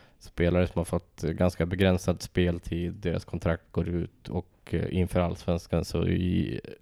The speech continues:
är det ganska uppenbart att vi kommer ju behöva stärka på de positionerna också. Så att, eh,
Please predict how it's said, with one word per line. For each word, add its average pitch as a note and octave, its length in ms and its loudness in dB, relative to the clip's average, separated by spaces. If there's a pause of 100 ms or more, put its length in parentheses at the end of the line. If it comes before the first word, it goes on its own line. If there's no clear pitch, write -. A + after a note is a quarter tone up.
(200)
är D#2+ 120 0
det - 80 -2
ganska - 300 -2
uppenbart - 360 -6
att C2 240 -2 (200)
vi F2+ 180 -4
kommer F#2 240 -4
ju F#2 60 -2
behöva F#2 260 2
stärka F2+ 440 0
på - 100 -10
de E2+ 140 -2
positionerna E2+ 540 -4
också. - 280 -10
Så - 160 -12
att, - 240 -12
eh, - 60 -2